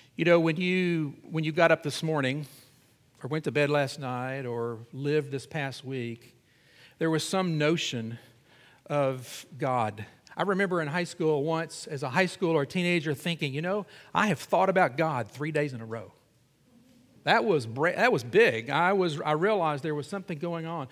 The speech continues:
But what was going on was, I, this image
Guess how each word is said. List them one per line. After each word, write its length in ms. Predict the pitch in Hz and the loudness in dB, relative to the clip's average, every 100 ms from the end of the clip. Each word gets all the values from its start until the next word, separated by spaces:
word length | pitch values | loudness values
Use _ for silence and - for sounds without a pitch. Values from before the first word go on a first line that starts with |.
| - - | -14 -6
But 120 | 202 | 0
what 220 | 214 269 | 2 2
was 140 | 190 | 0
going 320 | - 208 170 175 | 2 2 2 2
on 300 | 269 294 180 | 2 2 2
was, 460 | 131 127 180 - - - - | 4 4 2 -6 -14 -20 0
I, 200 | 180 180 - | 6 6 4
this 300 | 185 190 185 - | 8 8 8 2
image 720 | 233 285 226 160 165 156 | 4 6 6 6 4 0